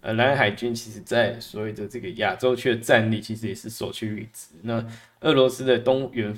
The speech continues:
远东舰队是不是能够单一对付这两个国家？我觉得是一个蛮存疑的一个，一个 question。那，那更不用说目前这个北约是已经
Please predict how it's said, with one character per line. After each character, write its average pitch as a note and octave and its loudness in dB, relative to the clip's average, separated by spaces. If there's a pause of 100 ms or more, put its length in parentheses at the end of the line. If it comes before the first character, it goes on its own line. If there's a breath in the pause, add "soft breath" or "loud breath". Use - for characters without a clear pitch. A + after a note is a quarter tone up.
远 A2+ -2
东 D3 0
舰 B2+ 2
队 B2+ 6
是 B2 0
不 A#2 2
是 A2+ 0
能 G#2 0
够 A2+ 2 (120)
单 C3 4
一 A#2+ -6
对 B2 4
付 A2+ -2
这 A2+ 0
两 G2+ -2
个 G2 -10
国 F#2+ -10
家？ - -6
我 G#2+ -8
觉 G#2+ -6
得 G#2+ -4
是 - -4
一 G#2+ -4
个 G2 -6
蛮 G2+ -8
存 G#2+ -6
疑 - -8
的 E2 -14
一 D2+ -14
个， - -14 (200)
一 A#2+ -8
个 A2+ -12
question。 A2+ -4 (120)
那， A2 0 (600 loud breath)
那 C3 6 (160)
更 C#3 4
不 C3 2
用 B2+ 4
说 A#2+ 4
目 B2+ -2
前 G#2 -6
这 A2+ -8
个 A2+ -8
北 G2 -6
约 G#2 -4
是 G#2+ -2
已 A2 -6
经 G#2+ -6